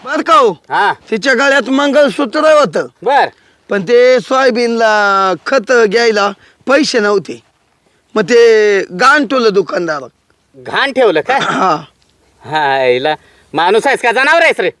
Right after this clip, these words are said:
Speaker 1: अहो, मग आता काय करते, शेतीत उत्पन्न व्हायना, मग त्या क-, तीच पाळी आली आमच्या हो.
Speaker 2: हे एखादं मग, अ, खोटं मंगळसूत्र आणायचं, तिच्या गळ्यात टाकायचं.
Speaker 1: जायचं होतं, पण आता उद्याला गुरुवार आहे ना, मग गुरुवारी घेऊ बाजारात.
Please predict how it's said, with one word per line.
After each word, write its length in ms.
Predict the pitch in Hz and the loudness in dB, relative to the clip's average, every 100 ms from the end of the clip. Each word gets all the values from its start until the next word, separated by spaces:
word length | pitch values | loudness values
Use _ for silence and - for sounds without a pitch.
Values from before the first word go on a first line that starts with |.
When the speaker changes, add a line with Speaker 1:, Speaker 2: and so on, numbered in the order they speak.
| _ _ _ | _ _ _
Speaker 1:
अहो, 360 | 175 214 226 220 | -4 0 2 2
मग 140 | 233 | 0
आता 260 | 220 220 226 | 0 0 -2
काय 260 | - 247 233 | -2 -2 0
करते, 420 | 254 196 247 226 | -2 -2 -2 -2
शेतीत 420 | 262 240 175 190 | 0 -2 -2 -2
उत्पन्न 500 | 214 165 - 240 233 | -2 -2 -2 0 2
व्हायना, 380 | 233 220 196 202 | 2 2 0 0
मग 140 | 208 | -2
त्या 480 | 180 226 226 233 214 - _ _ _ - | -2 0 2 4 2 0 _ _ _ -6
क-, 60 | |
तीच 400 | 196 147 262 262 | -6 -4 -6 -4
पाळी 260 | - 254 247 | -2 0 0
आली 220 | 233 214 | 0 0
आमच्या 380 | 208 202 - 147 | 0 -2 -6 -12
हो. 140 | 127 | -12
Speaker 2:
हे 360 | 131 _ 151 202 | -18 _ -4 -2
एखादं 240 | - 240 | -2 -2
मग, 180 | 262 262 | -2 0
अ, 360 | 269 269 269 262 - _ _ _ _ | 2 2 2 -2 -6 _ _ _ _
खोटं 380 | - 269 320 320 | -2 0 2 2
मंगळसूत्र 520 | 277 269 269 269 262 | 2 -2 -2 -4 -2
आणायचं, 360 | 247 233 233 233 226 | 0 0 0 -2 -2
तिच्या 160 | 233 | -2
गळ्यात 260 | 226 240 233 247 | 2 2 0 0
टाकायचं. 540 | 214 202 180 185 175 151 _ _ _ 170 | -2 -2 -2 -2 -4 -6 _ _ _ -4
Speaker 1:
जायचं 420 | 208 226 208 294 | 0 2 2 2
होतं, 320 | 269 269 285 | 2 2 0
पण 240 | 277 269 | 0 0
आता 220 | 247 247 247 | 0 0 0
उद्याला 440 | 247 233 247 247 | 0 0 0 0
गुरुवार 420 | 214 247 262 269 | 0 0 0 0
आहे 120 | 247 247 | 0 0
ना, 140 | 262 | 0
मग 160 | 247 233 | 0 0
गुरुवारी 520 | 196 233 240 247 233 | 0 2 2 2 0
घेऊ 200 | 233 262 | 0 0
बाजारात. 500 | 240 196 170 139 | 0 -2 -4 -8